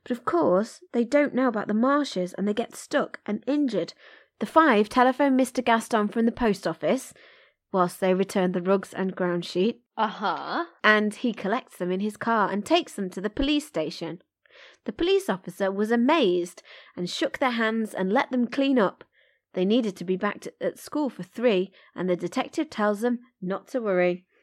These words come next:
Speaker 1: And then they get their name.
Speaker 2: Yeah.
Speaker 1: He saw them into the car. Timmy, too.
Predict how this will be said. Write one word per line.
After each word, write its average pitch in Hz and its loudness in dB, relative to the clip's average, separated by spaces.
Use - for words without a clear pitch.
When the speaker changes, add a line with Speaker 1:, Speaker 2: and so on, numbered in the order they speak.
Speaker 1:
And 190 -4
then 233 0
they 233 0
get - -4
their 220 0
name. 208 0
Speaker 2:
Yeah. 285 0
Speaker 1:
He 240 -4
saw 285 4
them 277 0
into 233 -2
the 254 -4
car. 180 -4
Timmy, 254 4
too. 190 0